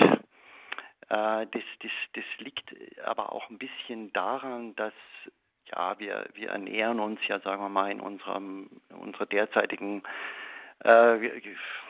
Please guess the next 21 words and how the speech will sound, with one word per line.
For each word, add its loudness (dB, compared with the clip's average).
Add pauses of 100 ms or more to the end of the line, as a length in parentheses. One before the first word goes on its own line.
(340)
Zeit 10
ja 10
oft, 4
oft 0
nicht 0
so 2
ganz 0 (100)
gesund -2
und, 0
äh, 0 (400)
es -8
ist -4
ja 6
bei 8
der 6
Anmoderation 4
auch 0
schon -6
gesagt -4
worden, -2
wir 2